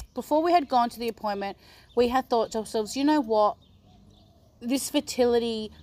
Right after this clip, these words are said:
process is giving us so much grief. We don't know what this next round is gonna be like. Let's at least set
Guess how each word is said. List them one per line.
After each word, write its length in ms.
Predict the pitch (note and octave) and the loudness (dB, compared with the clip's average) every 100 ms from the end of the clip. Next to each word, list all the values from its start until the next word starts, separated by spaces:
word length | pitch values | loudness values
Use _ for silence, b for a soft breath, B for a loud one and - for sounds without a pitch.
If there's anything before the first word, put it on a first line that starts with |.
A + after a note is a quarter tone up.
| - | -12
process 560 | - A3 G#3 F#3+ F#3 | 0 0 0 -4 -4
is 100 | G#3+ - | -8 -6
giving 260 | G#3+ G#3 | -6 -4
us 100 | G3 | -4
so 180 | - A3+ | 0 0
much 280 | C4 B3+ - | 0 -2 -8
grief. 340 | - G#3 F3+ - B B | -4 -2 -2 -4 B B
We 80 | - | -2
don't 240 | A3 A#3+ C4 | 2 2 2
know 140 | C4 | 0
what 200 | A3+ G#3+ | -2 -2
this 200 | G#3 - | -4 -6
next 300 | G#3 F#3 - | -6 -8 -8
round 240 | G3+ F#3+ F#3 | -2 0 0
is 80 | F3+ | -6
gonna 200 | F#3+ F#3 | -8 -6
be 200 | F#3 F#3 | -4 0
like. 220 | F#3 F3 B B B B - | 2 2 B B B B 4
Let's 480 | A#3 A3+ - - - | 4 4 0 -16 -6
at 120 | A3 G#3 | -6 -2
least 400 | G#3+ G#3 - - | -2 -2 -8 -6
set 420 | A3 G3+ - - | -4 -4 -8 -16